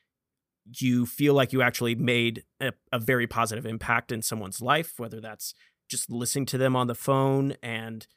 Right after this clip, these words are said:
hearing them and understanding and being empathetic, uh, to their pain or whatever it is that they're going through, and, and doing what you can to help them get the care that they need. That is rewarding. Um, and, and so it's,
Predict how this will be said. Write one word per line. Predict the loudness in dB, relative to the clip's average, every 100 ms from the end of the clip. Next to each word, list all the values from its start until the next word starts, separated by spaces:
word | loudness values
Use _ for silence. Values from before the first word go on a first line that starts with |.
| _
hearing | 0 4 4 4 2
them | 2 2
and | 0 -2
understanding | -2 0 0 0 0 0 2 0 -2
and | -4
being | -4 -4
empathetic, | -4 -4 -4 -2 0 0 -2 -20 _ _ _
uh, | 2 6 6 4
to | 0 4
their | 4
pain | 4 0 0 2
or | 2
whatever | 0 -2 2 4
it | 6
is | 4
that | 2
they're | 0 0
going | 2 2 0
through, | -2 -2 0 -2 _ _ _ -4
and, | -2 0
and | -2
doing | 2 4 4
what | 4
you | 2
can | 2 2 2
to | 2
help | 0 2 0 _ 0
them | 2 4
get | 2 -2
the | -4
care | -2 2 2
that | 0
they | 0 0
need. | 0 2 0 -4 _ _
That | 2 4 4 6
is | 4 4
rewarding. | 2 2 4 4 2 -2 -8 _ _ -4
Um, | 2 4 4 2 -2 -6 _ _ _ _ _ _ _ _
and, | 2 2 2 -6 _ _ _ -6
and | -2 2
so | 4 6 8
it's, | 6 4 -2